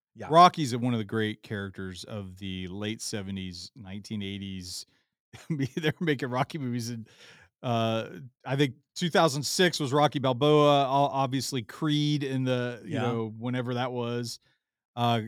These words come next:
Speaker 2: and then there's Creed three is filming right now. Um, they're
Speaker 1: Wow.
Speaker 2: filming
Speaker 1: I did,
Speaker 2: Creed
Speaker 1: I, I
Speaker 2: three.
Speaker 1: did not know that. Wow.
Speaker 2: Um,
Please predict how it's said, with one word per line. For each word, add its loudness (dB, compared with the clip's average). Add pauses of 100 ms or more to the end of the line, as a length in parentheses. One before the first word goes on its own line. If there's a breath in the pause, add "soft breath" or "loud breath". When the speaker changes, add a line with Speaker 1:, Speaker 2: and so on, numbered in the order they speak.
Speaker 2:
and 0
then 4
there's 2
Creed 2
three 6
is 4
filming 2
right 2
now. 2 (240)
Um, -4
they're -2
Speaker 1:
Wow. -2
Speaker 2:
filming 0
Speaker 1:
I -4
did, -20
Speaker 2:
Creed -2
Speaker 1:
I, -2
I -4 (180)
Speaker 2:
three. -2
Speaker 1:
did -8
not -8
know -6
that. -10
Wow. -10
Speaker 2:
Um, 6